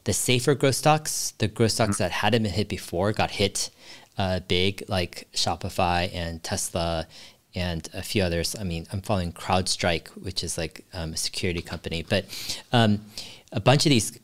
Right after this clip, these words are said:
Speaker 1: kind of more solid growth stocks are getting hit. And, like, I think there's some risk going forward in the next few months, especially if the environment, like, we've had a big bull run for quite a long time.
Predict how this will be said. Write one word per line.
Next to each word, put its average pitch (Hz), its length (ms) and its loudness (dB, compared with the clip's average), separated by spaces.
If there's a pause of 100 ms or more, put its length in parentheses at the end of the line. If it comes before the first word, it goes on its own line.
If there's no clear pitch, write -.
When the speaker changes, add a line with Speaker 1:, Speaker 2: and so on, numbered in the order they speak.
Speaker 1:
kind 104 160 0
of 98 140 0
more 104 160 4
solid 107 680 4 (1120)
growth 98 220 2
stocks - 380 -2
are 95 40 0
getting 85 260 -2
hit. - 420 -2 (440)
And, 98 560 2 (640)
like, 101 180 0
I 117 120 4
think 196 240 4
there's 110 220 6
some 147 320 4
risk - 580 2
going 104 220 4
forward 131 600 2
in - 60 -6
the 98 80 0
next 95 240 -2
few 110 100 0
months, 95 300 -2
especially 120 460 2
if 113 100 4
the 101 120 0
environment, 104 520 4
like, - 160 0
we've 117 160 2
had 160 220 4
a 95 60 2
big 113 340 4
bull 92 240 2
run 85 260 0
for 85 460 -4
quite 104 240 0
a 92 80 0
long 85 180 -4
time. 95 380 -4